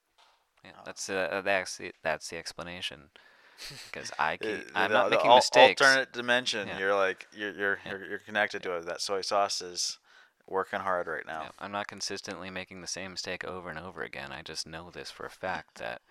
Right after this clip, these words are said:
Speaker 1: David is actually John.
Speaker 2: Final thoughts? So I don't, I didn't have a lot of questions. I mean, it's not, you know, a serious enough book to actually have a lot of real questions. And again, it was just so crazy and over the top. You know,
Speaker 1: Yeah, it's,
Speaker 2: it, it's
Speaker 1: it
Speaker 2: hard to prepare questions for this kind of book.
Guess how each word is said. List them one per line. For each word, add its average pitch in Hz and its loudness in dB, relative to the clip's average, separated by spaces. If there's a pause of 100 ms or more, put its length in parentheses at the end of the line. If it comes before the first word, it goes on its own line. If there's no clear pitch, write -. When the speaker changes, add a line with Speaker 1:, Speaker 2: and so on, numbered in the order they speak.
(220)
Speaker 1:
David 85 -8
is 73 -12
actually - -10
John. 80 -8 (200)
Speaker 2:
Final 101 -4
thoughts? - 0 (180)
So - -2
I 98 8
don't, 113 4
I 101 2
didn't 139 4
have 135 6
a 120 6
lot 123 10
of 107 2
questions. 104 2
I 87 -2
mean, 90 -6
it's - -6 (380)
not, 90 -2 (420)
you 101 -12
know, 85 -4
a 73 -8
serious 92 -4
enough 85 -8
book 90 -4
to 85 -6
actually 82 -4
have 80 -8
a 78 -12
lot 80 -6
of 78 -14
real 82 -12
questions. 80 -10
And 80 -18 (480)
again, 98 -2
it 92 -2
was 92 -4
just 92 -6
so 95 0
crazy 87 -8
and 87 -10
over 82 -8
the 80 -10
top. 80 -6 (1040)
You 85 -16
know, 82 -6
Speaker 1:
Yeah, 117 -2
it's, 85 -4
Speaker 2:
it, 82 -16
it's 90 -4
Speaker 1:
it 98 2
Speaker 2:
hard 95 4
to 85 -2 (240)
prepare 95 2
questions 85 -2
for 85 -10
this 78 -8
kind 80 -10
of 82 -16
book. 92 -14